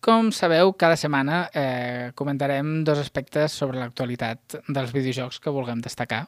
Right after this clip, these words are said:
o dels jocs que estiguem jugant. I he de dir, per cert, David, que jo aquesta setmana sí que m'he canviat,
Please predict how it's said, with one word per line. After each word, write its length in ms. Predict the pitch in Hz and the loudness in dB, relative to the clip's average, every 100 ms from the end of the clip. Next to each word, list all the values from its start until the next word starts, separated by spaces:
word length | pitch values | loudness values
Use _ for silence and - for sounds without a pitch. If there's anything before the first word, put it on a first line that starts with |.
| - | -8
o 160 | 117 107 | -8 -6
dels 380 | 107 117 123 131 | -8 -10 -8 -8
jocs 240 | 113 - | -8 -10
que 60 | 117 | -12
estiguem 240 | - 120 120 | -8 -4 -2
jugant. 360 | 123 120 151 - - - - | -2 -4 -6 -10 -20 -20 -8
I 200 | 135 131 - | -6 -4 0
he 80 | 147 | 2
de 80 | |
dir, 140 | 151 156 | 4 4
per 140 | 151 - | 2 2
cert, 320 | 143 160 - _ | 0 0 -6 _
David, 400 | 147 135 127 127 | -2 0 -2 -2
que 80 | 139 | -2
jo 140 | 123 123 | -2 -2
aquesta 180 | 127 135 | -4 -2
setmana 240 | 127 127 | 0 -2
sí 140 | 139 | -2
que 80 | 135 | -2
m'he 80 | 131 | -2
canviat, 480 | 127 123 120 - | -2 -2 -2 -6